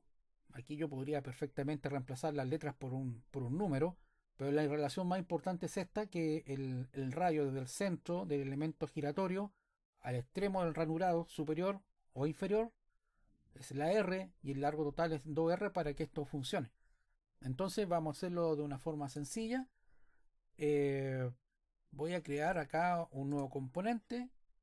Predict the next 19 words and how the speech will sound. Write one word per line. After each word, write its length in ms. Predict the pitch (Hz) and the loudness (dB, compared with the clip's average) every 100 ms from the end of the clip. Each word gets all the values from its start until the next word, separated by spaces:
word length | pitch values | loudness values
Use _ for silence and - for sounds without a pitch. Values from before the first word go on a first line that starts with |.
| _ _ _ _ _ | _ _ _ _ _
Ok, 80 | - | -4
ahí 240 | 196 247 - _ _ _ _ | -2 -2 -6 _ _ _ _
está 200 | - 123 | -18 -10
nuestro 240 | 123 - 131 | -10 -10 -8
componente. 680 | 139 131 180 190 - 214 208 _ _ _ _ _ _ - _ _ | -8 -4 -2 -4 -2 -4 -4 _ _ _ _ _ _ -20 _ _
Voy 180 | 139 135 | -12 -10
a 60 | 156 | -6
hacer 200 | 196 175 | -4 -2
el 80 | |
elemento 500 | 165 147 165 175 - | -2 0 0 0 -2
rotatorio 580 | 139 143 156 240 247 196 | 0 0 2 4 2 2
primero. 520 | 190 190 175 185 240 _ _ _ - - _ _ _ _ _ _ _ _ _ _ - - | -2 -2 0 0 -2 _ _ _ -20 -20 _ _ _ _ _ _ _ _ _ _ -20 -20
Aquí 200 | - 147 | -14 -6
lo 80 | 147 | -4
vamos 200 | 131 127 | -4 -4
a 80 | |
hacer 140 | 151 139 | -6 -6
de 160 | 131 | -8
sesenta. 720 | 127 131 233 240 - 240 254 | -8 -4 0 0 -2 -2 -2